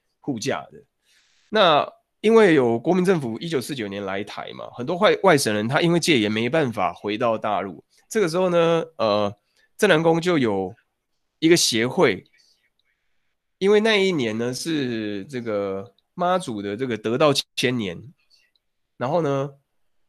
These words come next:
每一周的妈祖庙希望大家可以回到这边来，所以大家呢，看似要回去这个进香，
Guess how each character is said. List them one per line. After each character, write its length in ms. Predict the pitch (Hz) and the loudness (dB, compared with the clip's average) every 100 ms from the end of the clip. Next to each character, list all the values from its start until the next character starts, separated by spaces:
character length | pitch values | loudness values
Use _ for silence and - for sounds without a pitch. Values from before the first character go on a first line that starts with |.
| _ | _
每 200 | - 147 | 2 4
一 60 | 170 | 4
周 200 | 185 196 | 4 4
的 200 | 180 143 | 6 6
妈 160 | 147 156 | 4 2
祖 80 | |
庙 180 | 117 131 | 2 0
希 200 | 120 131 | 0 -2
望 140 | 139 127 | -2 0
大 140 | 120 | 0
家 140 | 117 | 0
可 100 | 113 | -2
以 60 | 104 | -4
回 180 | 92 92 | -6 -6
到 100 | 95 | -6
这 120 | 95 | -6
边 200 | 90 82 | -10 -12
来， 240 | - - _ _ _ _ | -14 -18 _ _ _ _
所 160 | - 262 | -4 -2
以 40 | |
大 180 | 254 233 | 2 4
家 180 | 214 208 | 6 6
呢， 260 | 208 208 202 _ _ _ _ _ _ _ _ _ _ _ _ _ _ _ _ _ _ _ _ - | 6 2 0 _ _ _ _ _ _ _ _ _ _ _ _ _ _ _ _ _ _ _ _ -10
看 420 | - 262 180 143 | 0 2 2 0
似 540 | - 202 156 95 - _ - _ _ _ _ _ _ _ _ _ _ _ _ _ - | -4 -4 -4 -4 -10 _ -20 _ _ _ _ _ _ _ _ _ _ _ _ _ 0
要 400 | 165 135 104 - _ _ _ | 4 4 2 -6 _ _ _
回 640 | _ - 123 123 143 165 | _ -4 0 2 4 2
去 560 | 165 - 226 156 92 - _ _ _ _ _ _ _ 185 | 0 -4 -2 -2 -6 -12 _ _ _ _ _ _ _ -10
这 160 | 151 | -6
个 500 | 123 113 107 104 101 | -2 -2 0 -2 -2
进 240 | 107 156 117 | -4 -4 -2
香， 380 | 110 104 104 | -4 -6 -8